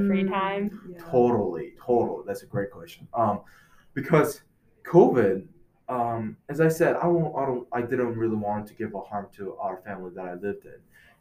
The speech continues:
Speaker 3: And, um, covid, when I, especially when I go to party, then I can bring covid
Speaker 2: Mm.
Speaker 3: back to the house. So that really, uh, kind of stopped me going to the parties as well. And, um, especially where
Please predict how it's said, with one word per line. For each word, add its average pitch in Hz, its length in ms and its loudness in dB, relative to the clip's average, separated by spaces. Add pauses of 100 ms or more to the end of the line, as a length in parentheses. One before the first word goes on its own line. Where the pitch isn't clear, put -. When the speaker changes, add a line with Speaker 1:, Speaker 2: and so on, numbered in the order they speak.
Speaker 3:
And, 110 200 0
um, 90 440 -2
covid, 104 560 2 (160)
when 123 180 -2
I, 120 300 0
especially 170 320 2
when 127 240 2
I 175 100 8
go 135 160 6
to - 140 -4
party, 98 340 -2
then 110 260 -4 (160)
I 104 440 -4 (200)
can 110 360 -4
bring 92 180 -8
covid 90 460 -4
Speaker 2:
Mm. - 80 -18
Speaker 3:
back 101 220 -4
to 87 60 -18
the 82 120 -20
house. - 460 -6 (500)
So 107 240 2
that 113 420 6
really, 107 380 -2
uh, 95 160 -4 (100)
kind 104 160 -6
of 92 180 -8
stopped 98 360 -4
me 98 120 -8
going 92 260 -6
to 92 80 -8
the 95 80 -8
parties 92 360 -10
as 90 160 -12
well. 82 320 -10 (380)
And, 104 280 6
um, 90 480 0 (440)
especially 127 520 4
where 107 440 4